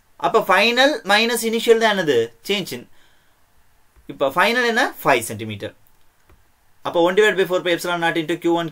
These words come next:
Q two by R F, R final. Minus one divided by four pi epsilon naught into Q one Q two by R initial. இதுல one divided by four pi epsilon naught Q one Q two காமனா இருக்கு, அதை காமனா எடுத்துட்டோம்னா one divided by R final minus R initial.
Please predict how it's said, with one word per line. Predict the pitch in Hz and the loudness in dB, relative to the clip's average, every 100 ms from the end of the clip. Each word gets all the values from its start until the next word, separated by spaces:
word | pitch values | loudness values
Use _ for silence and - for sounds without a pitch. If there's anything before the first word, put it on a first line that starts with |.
| - | -6
Q | 156 147 | -6 -4
two | 156 151 127 | -4 -4 -2
by | 120 - 113 127 123 | -2 -2 0 0 2
R | 135 | 0
F, | 127 - 123 127 | -2 -6 -6 -6
R | 113 | -6
final. | 113 113 147 110 - _ _ _ _ _ _ _ 143 | -6 -2 -2 -2 -10 _ _ _ _ _ _ _ -2
Minus | 180 208 208 | -2 -2 -2
one | 208 | 0
divided | 214 190 | 0 2
by | 185 | 0
four | 180 165 | -2 -4
pi | 175 | -4
epsilon | 175 170 | -4 -4
naught | 165 160 | -4 -6
into | 156 151 | -6 -4
Q | 160 | -4
one | 160 | -4
Q | 156 151 | -4 -2
two | 151 | 0
by | 214 277 - - 131 | 0 -2 -16 -4 0
R | 139 117 | 0 -2
initial. | 110 - 120 107 - _ _ - | -8 -6 -6 -6 -12 _ _ -6
இதுல | 160 196 208 208 185 | -2 4 6 6 4
one | 185 | 0
divided | 202 190 | -2 -2
by | 180 | -2
four | 185 185 | -2 -2
pi | 170 | -2
epsilon | 156 170 170 | -2 -4 -2
naught | 170 - | -4 -2
Q | 165 170 | -2 -2
one | 156 | -2
Q | 156 | -2
two | 151 151 | -2 -2
காமனா | 151 151 | -2 -4
இருக்கு, | 143 143 | -2 -2
அதை | 135 135 | -2 -4
காமனா | 135 131 117 | -6 -6 -8
எடுத்துட்டோம்னா | 107 110 107 110 110 131 | -8 -10 -8 -8 -8 -8
one | 156 | -2
divided | 165 139 | -2 0
by | 127 120 147 | 0 0 0
R | 147 | -2
final | 135 123 117 | -8 -8 -8
minus | 123 190 - - - - 120 123 | -6 -6 -8 -14 -20 -6 0 2
R | 117 | 0
initial. | 107 - 117 | -6 -8 -8